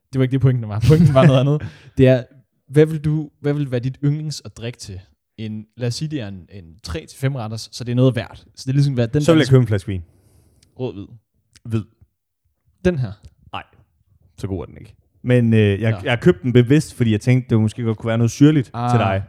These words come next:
Speaker 1: jamen, den syrlige er den.
Speaker 2: Øhm, ja, det kan den nemlig godt. Jeg synes nemlig nogle gange, det godt kan blive lidt for surt,
Speaker 1: Mm.
Speaker 2: Chardonnay.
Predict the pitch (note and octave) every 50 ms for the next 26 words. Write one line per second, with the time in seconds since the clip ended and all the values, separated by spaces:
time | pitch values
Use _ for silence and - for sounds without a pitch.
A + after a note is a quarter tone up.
0 | _ - A2 G#2 F#2+ - A#2 A2 - _ - - - - E3+ G3 A#3 A#3+ D3+ -
1 | F2+ - C3+ C3 B2+ A#2+ A#2 A2+ A2 A2 G#2+ G#2 G2+ G2 G2 F#2+ - - A#2 A2+
2 | G#2+ - _ _ - C3+ B2 C#3+ C3+ B2 C3 C3+ C3+ B2 A#2 A#2 A2+ - - A#2+
3 | B2+ B2 A2 A#2 A#2 A#2+ A#2+ A#2+ A#2 A#2 A2+ G#2+ G#2 G#2 G2 F#2+ G2+ F#2+ - A2
4 | G#2+ G2+ A#2 A#2 - - A#2 G#2+ G2 - A2 G2+ F2+ F#2 _ _ _ - C#3 A#2+
5 | G2 F2+ F2+ F2 E2+